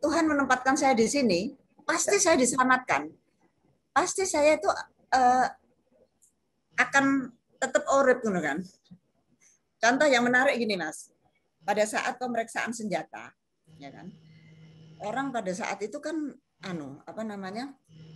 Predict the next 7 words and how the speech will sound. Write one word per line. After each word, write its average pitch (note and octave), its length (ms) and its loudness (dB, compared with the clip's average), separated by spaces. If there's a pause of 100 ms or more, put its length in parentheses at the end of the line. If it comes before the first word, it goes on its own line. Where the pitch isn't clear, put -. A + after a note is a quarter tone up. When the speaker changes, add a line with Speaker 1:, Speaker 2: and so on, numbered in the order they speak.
Speaker 1:
Eh, F3+ 480 -6
sibuk A#3+ 480 0
membersihkan F#3 480 0
senjata C3+ 720 -6 (160)
gitu. F2+ 220 -20 (720)
Aku C4 320 -6
itu D4+ 80 -8